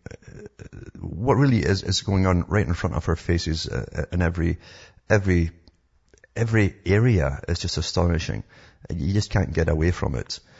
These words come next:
And, um, as I say, I'll put all these links up tonight at the end of, of the broadcast, but I'm looking for one here too, and it's a kind of tr-, rubbish that they shove on. Here, just, here it's here. That's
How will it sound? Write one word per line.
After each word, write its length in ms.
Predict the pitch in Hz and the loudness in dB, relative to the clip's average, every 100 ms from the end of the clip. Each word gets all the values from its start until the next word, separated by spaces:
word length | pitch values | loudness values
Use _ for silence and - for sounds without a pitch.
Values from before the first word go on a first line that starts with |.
| - _ _ | -20 _ _
And, 440 | - 76 80 80 78 | -4 0 0 0 0
um, 300 | 82 80 82 - _ _ _ _ _ _ _ _ _ _ _ _ _ _ _ _ _ _ _ | 0 0 -2 -8 _ _ _ _ _ _ _ _ _ _ _ _ _ _ _ _ _ _ _
as 100 | 92 | -6
I 40 | |
say, 140 | 95 98 - | -2 -2 -2
I'll 100 | 95 | 0
put 200 | - - | 2 4
all 120 | 101 | 4
these 200 | 90 90 | 2 0
links 240 | 92 78 | 0 0
up 140 | - - | -4 -2
tonight 560 | 85 85 87 - - - | 0 2 2 0 -6 -8
at 80 | |
the 160 | 69 - | -6 -2
end 280 | 82 80 76 | -2 -2 -2
of, 400 | 78 73 82 67 | -6 -6 -6 -8
of 260 | - 62 - | -10 -10 -8
the 260 | 85 62 - - | -6 -6 -8 -4
broadcast, 720 | 78 78 - - 69 - - | -2 -2 -2 -4 -2 -4 -6
but 220 | 90 - - - - - | -10 -10 -18 -20 -20 -6
I'm 120 | - | 0
looking 200 | 117 101 | 2 2
for 160 | 98 90 | 0 2
one 260 | 82 85 82 | 2 2 2
here 240 | 90 78 | 2 0
too, 540 | - - 113 95 87 - - _ _ - | -2 -2 0 2 0 -4 -18 _ _ -4
and 120 | 92 | -2
it's 120 | - | -2
a 40 | 90 | -2
kind 160 | 113 | -2
of 260 | 95 - _ | -2 -4 _
tr-, 180 | - - | -4 -2
rubbish 360 | 123 87 - | 2 0 0
that 140 | - - | -6 -2
they 100 | 90 | -2
shove 480 | - 107 90 - - | 0 0 -2 -8 -4
on. 340 | 82 82 80 82 _ | -2 0 -2 -6 _
Here, 140 | - 139 | -4 -2
just, 220 | 98 - | -2 0
here 140 | 120 | 0
it's 180 | - - | 0 -2
here. 280 | - 85 67 - - - - - | -2 -2 -2 -10 -20 -20 -20 -10
That's 480 | 50 85 - - | -2 -2 -2 -10